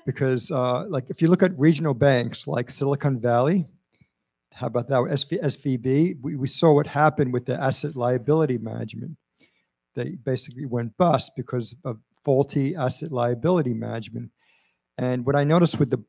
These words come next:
blockchain treasuries that I see, like, for layer ones like Solana, what I see is that they put all of their money in the tokens of their, uh, dApps or in their own token,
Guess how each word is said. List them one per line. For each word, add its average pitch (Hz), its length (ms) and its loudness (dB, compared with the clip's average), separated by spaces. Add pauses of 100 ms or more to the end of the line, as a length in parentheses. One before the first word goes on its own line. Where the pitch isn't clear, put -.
(120)
blockchain 139 540 4
treasuries 147 560 4
that 120 120 -4
I 147 180 6
see, 123 520 0 (720)
like, 127 140 -6
for 143 120 -6
layer 135 260 4
ones 135 320 2
like 135 120 -6
Solana, 135 640 0 (240)
what 127 140 -4
I 123 80 -2
see 196 280 0
is 160 100 2
that 127 180 0
they 131 100 4
put 139 420 2 (260)
all 175 200 8
of 160 120 6
their 147 160 2
money 139 640 -2 (640)
in 127 320 -2
the 123 80 -4
tokens 147 560 2
of 117 260 -4
their, 120 460 -2 (380)
uh, 143 100 -8 (120)
dApps - 680 -2 (560)
or 151 220 8
in 143 60 0
their 139 140 -2
own 175 260 0
token, 120 600 -4